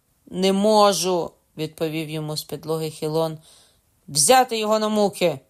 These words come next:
Почувши наказ, фракійці схопили старого і поклали його на лаву. Потім, прив'язавши до нього, Почувши наказ,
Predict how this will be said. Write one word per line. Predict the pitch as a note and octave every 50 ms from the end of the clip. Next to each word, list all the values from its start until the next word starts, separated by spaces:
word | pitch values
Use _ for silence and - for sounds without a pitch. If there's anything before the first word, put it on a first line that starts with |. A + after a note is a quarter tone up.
| _ _ _ _ _ _ _ _ _ _ _ _ _ _ _ _ _ _ _ _ _ _ _ _ _ _
Почувши | - C#3+ C#3 - - D#3 D3 - - D3
наказ, | C#3 C#3 C3+ C#3 - E3 F3 F#3 F#3 - _ _ _ _ _ _ _ _ _ _ -
фракійці | - F3 F3 E3+ - - G#3+ G#3+ - - G3+
схопили | F#3+ - - F#3 F3 - F#3+ F3+ F3+ F3 F3
старого | - - - E3 D#3+ E3 E3+ E3 D#3+ D#3 D#3 _ _ _ _ _ _ _ -
і | D#3+
поклали | D#3 - E3 D#3+ - E3+ F3+ F#3 F#3+ F#3 F#3 F3+
його | F3 E3 F3 E3+
на | E3+ E3+
лаву. | D#3+ D3+ D3 C#3 C3+ B2+ C3 C#3 C3+ _ _ _ _ _ _ _ _ _ _ -
Потім, | - F3 E3+ - E3+ D#3
прив'язавши | - - E3+ D#3 E3 E3 - E3+ E3+ E3+ - - - D#3
до | D3+ E3 D#3+
нього, | D#3+ D#3+ E3 E3 D#3+ D#3+ D#3+ D#3 D#3 _ _ _ - - - _ _ _ _ _ _ _ _ _ - _ _ _ _ _ _ _ _ - _ _ _ _ _ _ _ _ _ _ _ _ _ _ _ _ _ _ _ _ _ _ _ _ _ _ _ _ _ _ _ _
Почувши | _ - - - - E3+ D#3+ D#3 - - E3
наказ, | D#3+ D#3+ D#3+ D#3 - E3+ F3 F#3 F#3 F#3 -